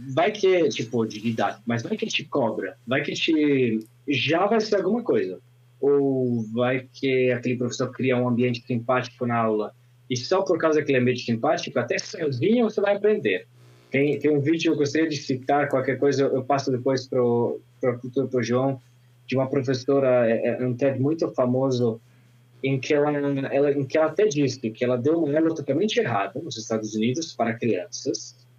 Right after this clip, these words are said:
Era, tipo, criança de dez anos, alguma coisa assim. Ela deu tudo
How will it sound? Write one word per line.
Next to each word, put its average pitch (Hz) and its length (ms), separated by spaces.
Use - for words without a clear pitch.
Era, 117 340
tipo, - 220
criança 110 360
de 104 480
dez 120 280
anos, 113 240
alguma 113 180
coisa 110 180
assim. 110 120
Ela 113 100
deu 123 320
tudo 240 440